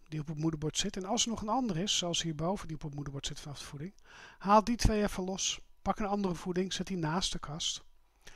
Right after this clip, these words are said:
sluit hem aan op dezelfde punten, zet stroom op die voeding en kijk of die aangaat.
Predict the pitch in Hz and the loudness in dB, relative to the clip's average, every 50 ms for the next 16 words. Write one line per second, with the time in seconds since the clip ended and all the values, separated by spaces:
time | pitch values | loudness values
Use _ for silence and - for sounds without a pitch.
0 | - - - - - - - 175 175 190 - 190 165 160 180 196 190 175 170 156 | -20 -20 -12 -8 -6 0 4 6 6 6 4 2 2 2 2 2 0 -2 -4 -2
1 | 139 160 165 185 190 - - - - - 160 165 170 - - 175 180 - - - | 0 2 2 2 2 2 -2 -8 -6 -4 -4 -4 -4 -4 -6 -8 -10 -12 -18 -20
2 | _ _ _ - - - - 175 - - - - 165 170 180 185 185 - - 170 | _ _ _ -6 -2 0 0 2 2 2 0 2 2 2 0 0 0 -2 -4 -6
3 | - - 170 165 156 160 160 165 - - _ _ - - - - - - - - | -4 -4 -2 0 2 0 0 -2 -6 -14 _ _ -20 -20 -20 -20 -20 -20 -20 -8
4 | - 190 185 - 240 240 233 - 220 - - 214 208 208 202 - - - - - | -4 0 6 10 10 10 10 8 2 2 4 6 6 6 6 4 2 -2 -4 -8
5 | - - | -10 -14